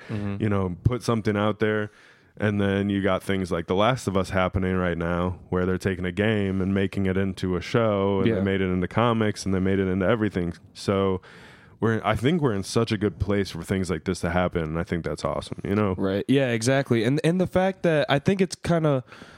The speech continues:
Speaker 1: um, almost beneficial to the consumer that it is, um, less expensive
Speaker 2: Yeah.
Speaker 1: to, to make a show, if that makes sense, because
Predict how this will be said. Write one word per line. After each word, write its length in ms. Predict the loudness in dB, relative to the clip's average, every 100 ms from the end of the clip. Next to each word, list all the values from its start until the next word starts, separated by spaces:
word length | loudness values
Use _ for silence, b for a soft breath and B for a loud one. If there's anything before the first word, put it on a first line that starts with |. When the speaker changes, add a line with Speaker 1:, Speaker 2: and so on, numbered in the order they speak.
| B B -2
Speaker 1:
um, 480 | 0 0 -4 -8 -14 _ _ _ _ -2
almost 340 | 0 0 -2
beneficial 800 | -2 -2 -4 -4 -2 0 -2 -2 -6 _ _ _
to 460 | -2 0 2 0 0
the 100 | -2
consumer 840 | -4 -8 -4 0 0 0 0 -2 B B B -6
that 320 | -2 0 0 -2
it 160 | -2
is, 500 | 0 -2 -2 -4 -6 -4
um, 460 | -4 -4 -6 -12 -18 _ _ _ _ _ -20 -20 -20 _ -4
less 220 | 0 0 -2
expensive 600 | -4 -4 -4 -6 -8 -8 -4
Speaker 2:
Yeah. 240 | -2 -2 -6 -4
Speaker 1:
to, 220 | -2 -2
to 160 | -2 -2
make 220 | 0 0
a 40 |
show, 220 | 0 0 0
if 80 | 0
that 120 | -2
makes 180 | -2 -2
sense, 220 | -4 -2
because 560 | -4 0 0 0 -4